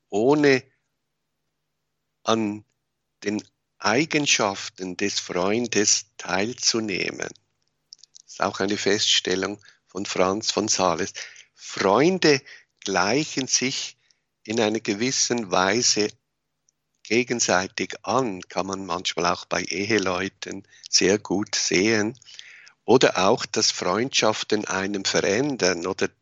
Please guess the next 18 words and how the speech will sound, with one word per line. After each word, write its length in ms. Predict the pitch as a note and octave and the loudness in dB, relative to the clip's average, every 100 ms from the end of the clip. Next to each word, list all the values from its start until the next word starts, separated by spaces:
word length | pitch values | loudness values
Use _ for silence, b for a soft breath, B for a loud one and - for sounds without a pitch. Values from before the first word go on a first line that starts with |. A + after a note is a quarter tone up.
| - | -4
die 140 | F#2+ | 0
Eltern 480 | F#2 G#2+ C3+ - A#2 | 2 2 2 0 2
sind 300 | - A2 - | 2 0 0
besorgt, 680 | G#2+ - E2 G2+ C#3 - - | 0 2 2 0 -2 -4 -4
dass 160 | G#2 - | -4 -4
die 120 | F#2 | -12
Tochter 640 | - A2 B2 - - C#3 - B B B B | -4 -2 -2 -4 2 2 2 B B B B
in 160 | G2+ G#2+ | -8 0
falsche 440 | F#2+ G#2 B2 C3+ | 4 4 4 2
Freundschaften 960 | - A2 C3 E3+ - A#2 - - A#2 A#2+ _ _ _ - | 2 2 2 2 0 0 -2 -8 -8 -10 _ _ _ -6
hineingerät, 1080 | A#2+ G#2+ G#2+ B2 A#2+ B2 G#2+ E2+ E2 _ | -2 0 0 0 2 4 4 0 -4 _
in 140 | - F2+ | -16 -10
eine 240 | F#2 G2 | -8 -8
Clique. 720 | - B2+ C#3+ - - F#2+ D#2+ _ _ _ _ _ _ _ _ _ | -4 -2 -2 -4 -4 -2 -4 _ _ _ _ _ _ _ _ _
Und 380 | C3 C#3+ - - B B _ | -8 -4 -6 -6 B B _
weil 400 | F#2 G2+ D3 F3 - - _ | -4 0 0 -2 -8 -20 _
wir 200 | G#2+ A#2+ | -6 -4
Menschen 640 | A2+ A2+ D3+ - C3+ C3 | 0 -2 0 -2 -2 -6